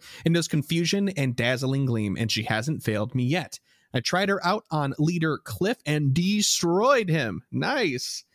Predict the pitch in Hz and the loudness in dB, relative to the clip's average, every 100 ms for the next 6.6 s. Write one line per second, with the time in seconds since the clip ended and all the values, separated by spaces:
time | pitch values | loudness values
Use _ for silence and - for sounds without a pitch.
0 | _ _ _ - 143 165 160 147 - 160 | _ _ _ -4 -2 -2 -2 -2 0 -2
1 | 170 165 139 117 123 - 147 175 - 160 | -2 -2 -2 -2 -2 0 0 0 0 0
2 | 160 151 139 123 151 135 147 185 - 104 | 0 0 -2 -2 -2 0 0 -2 -2 -4
3 | 90 85 82 - - - - 117 117 160 | -2 -2 -4 -6 -14 -6 0 0 0 -2
4 | 170 240 165 123 156 139 208 269 269 135 | 0 2 2 0 0 -2 -2 -2 -2 -2
5 | 78 - - 139 135 135 127 135 160 - | -6 -14 -4 -2 0 0 0 0 -2 0
6 | 104 - - 135 92 | -2 -2 -2 -2 -4